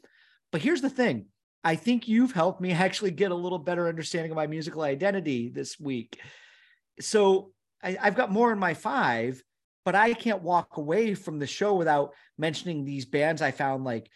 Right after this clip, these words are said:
Seagirls, Beach Bunny, Spires, Biba Doobie I've talked about before. Her twenty twenty album got away from acoustics and was more electric guitar driven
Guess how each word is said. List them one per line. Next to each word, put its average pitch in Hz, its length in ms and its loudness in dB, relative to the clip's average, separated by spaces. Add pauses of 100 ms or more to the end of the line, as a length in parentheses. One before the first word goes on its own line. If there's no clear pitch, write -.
(180)
Seagirls, 151 960 0
Beach 151 380 -4
Bunny, 151 440 -2
Spires, 151 960 0 (480)
Biba 160 240 2
Doobie 170 400 4
I've 160 160 0
talked 156 260 -2
about 151 220 -2
before. 156 460 0
Her 147 120 -2
twenty 147 300 -6
twenty 160 360 -4
album 151 460 2 (320)
got 156 140 2
away 151 260 2
from 196 140 -4
acoustics 180 580 -4
and 151 100 -6
was 143 220 -2
more 156 320 2
electric 151 320 -4
guitar 156 380 -2
driven 147 560 -6